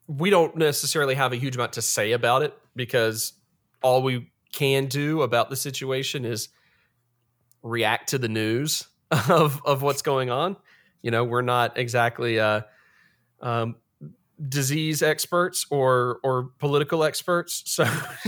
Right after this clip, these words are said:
<laughs> we, we can't give you any insight onto anything. But the news, of course, being that, uh, there's gonna have to be another venue, it looks like, for the, the first leg of the round of sixteen matchup against, uh,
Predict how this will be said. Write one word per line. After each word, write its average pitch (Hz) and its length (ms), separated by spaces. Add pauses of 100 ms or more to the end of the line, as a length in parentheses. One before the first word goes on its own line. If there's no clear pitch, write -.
(120)
<laughs> - 520
we, 160 240 (180)
we 160 140
can't 160 200
give 151 160
you 135 60
any 110 220
insight 113 600
onto 110 220
anything. 107 460 (440)
But 180 240
the 180 120
news, 170 260
of 156 80
course, 151 180
being 143 260
that, 120 220
uh, 113 360 (440)
there's 143 540
gonna 151 160
have 143 200
to 147 60
be 139 160
another 131 320
venue, 120 480 (260)
it 117 160
looks 123 260
like, 104 260
for - 180
the, 110 420
the 117 100
first - 540 (500)
leg 127 400
of 120 80
the 120 80
round 120 200
of 110 60
sixteen 120 400
matchup 113 380
against, 107 400
uh, 98 300